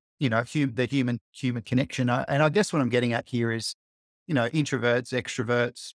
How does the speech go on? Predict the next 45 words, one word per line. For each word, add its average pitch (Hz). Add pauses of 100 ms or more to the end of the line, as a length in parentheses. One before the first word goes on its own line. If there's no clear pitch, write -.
(160)
in 127
startup 127
world, 135 (200)
you 135
don't 165
want 143 (460)
twenty 131
extroverts 131 (160)
just - (240)
going, 135
"Yeah, 170
let's, 170
let's 165
do 180 (100)
<laughs> -
this." 151
You, 147
you 139 (120)
actually 170
need 135
a 123
mix 127
of 123 (460)
individuals 127
there. 113
Ha-, 147
have 165
you 233
noticed 131
that 127
in 127
startups 120
as 120
well, 123
that 127 (140)
you 117
c-, - (200)
if -
you 123
have 147
the 135
same 147
people, 127 (540)
the 135
same 139